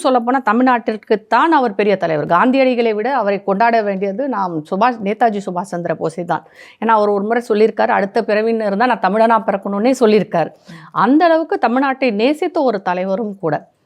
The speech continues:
அதனால, அ, எதிர்க்கட்சிகள் எல்லாரும் வந்து எதை வச்சு இந்த மாதிரியெல்லாம் வந்து ஒரு அரசியல் பண்ணிட்டு இருக்காங்கன்னு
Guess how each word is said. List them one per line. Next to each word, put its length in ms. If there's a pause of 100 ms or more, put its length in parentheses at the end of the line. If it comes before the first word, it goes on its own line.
அதனால, 600
அ, 180 (540)
எதிர்க்கட்சிகள் 840
எல்லாரும் 400
வந்து 260
எதை 240
வச்சு 260
இந்த 180
மாதிரியெல்லாம் 380
வந்து 180
ஒரு 140
அரசியல் 360
பண்ணிட்டு 340
இருக்காங்கன்னு 400